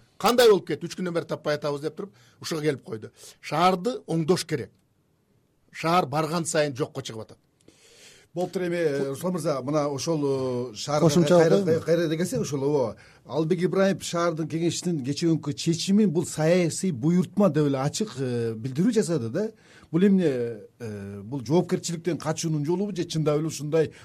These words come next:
Speaker 2: буйрутма болгон десек болобу?
Speaker 3: Рахмат, рахмат. Эми биз акыркы кездеги, акыркы эле эмес, эми ошол Атамбаевдин убагындагы деле, азыр деле акыркы алты жылы бирөөдү, бирөө камалса эле, коррупцияга бир шектенип же башка бир кылмыш менен шектелип камалса эле, эгер мурун ал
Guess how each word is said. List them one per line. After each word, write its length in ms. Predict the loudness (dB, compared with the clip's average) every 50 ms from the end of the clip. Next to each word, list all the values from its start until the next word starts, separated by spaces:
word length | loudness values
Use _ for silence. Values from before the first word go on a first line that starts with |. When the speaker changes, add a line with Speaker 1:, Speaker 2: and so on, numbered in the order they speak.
| -20 _
Speaker 2:
буйрутма 460 | -6 -4 -4 -4 -4 -6 -4 -2 -2 -2
болгон 460 | -2 -2 -4 -4 -4 -4 -6 -6 -6
десек 180 | -6 -6 -4 -2
болобу? 240 | 0 2 2 0 0
Speaker 3:
Рахмат, 200 | -2 -4 -10 -18 _ _ _ _ -12
рахмат. 340 | -10 -10 -8 -10 -10 -12 -14 -18 -20 -20 -20 -20 -20 -20 -2 2
Эми 300 | 4 6 6 6 6 6
биз 180 | 4 2 2
акыркы 400 | 2 2 2 0 -2 -2 0 0
кездеги, 640 | 0 0 2 2 4 4 4 4 4 4 4 2 0 -4 -10 -18 _ -6
акыркы 340 | -6 -4 -2 -4 -2 0
эле 120 | 0 2 2
эмес, 220 | 2 0 0 0
эми 160 | -2 -2 -2
ошол 220 | -2 -2 -2 -2 -2
Атамбаевдин 480 | 0 0 0 2 2 2 0 0 0
убагындагы 440 | -2 0 0 -2 -2 -2 -2 -2 -2
деле, 380 | -2 -2 -2 -2 -2 -2 -4 -6 -10 _ _ _ _ _ _
азыр 260 | -4 -2 0 0 0
деле 200 | 0 0 0 0
акыркы 320 | -2 -2 -4 -8 -8 -6 -6
алты 200 | -6 -6 -6 -6
жылы 220 | -4 -4 -4 -2
бирөөдү, 560 | -2 0 2 2 2 2 2 0 -2 -4 -4 -6 -8
бирөө 280 | -4 -2 -2 -2 -2
камалса 380 | -2 -2 0 0 0 -2 -2 -2
эле, 160 | -2 -2 -2
коррупцияга 560 | -2 -4 -4 -4 -4 -6 -6 -6 -4 -4 -4
бир 120 | -4 -6 -6
шектенип 580 | -4 -4 -4 -2 -2 -2 -2 -2 -2 -4 -6 -14 -20 -20 -20 -20 _ _ -4
же 60 | -2
башка 260 | -2 -2 -2 -4 -4
бир 100 | -4 -4
кылмыш 280 | -2 -2 -2 -2 0 -2
менен 140 | -4 -4 -2
шектелип 400 | -2 -4 -2 -2 -4 -4 -4 -4
камалса 360 | -2 -2 -2 -2 -2 -2 0
эле, 300 | 0 0 0 0 -2 -2
эгер 160 | 0 0 0
мурун 380 | 0 0 4 6 6 8 8 6
ал 220 | 4 2 0 -4